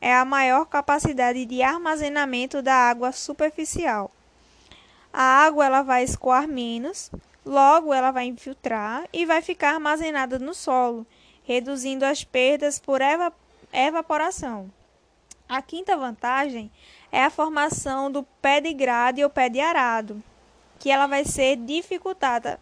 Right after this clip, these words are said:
a formação do pé de grade, do pé de arado vai ser dificultada.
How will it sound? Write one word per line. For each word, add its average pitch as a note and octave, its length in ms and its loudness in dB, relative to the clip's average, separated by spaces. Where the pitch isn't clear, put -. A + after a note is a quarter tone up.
a C#4 120 0
formação C#4+ 760 -4
do A#3+ 80 -14
pé C4 180 -2
de C4 140 -4
grade, A3+ 300 -4
do G3+ 80 -20
pé A3+ 180 -8
de A#3 80 -6
arado B3+ 340 0
vai C4 120 -6
ser B3+ 100 -10
dificultada. A#3+ 800 -8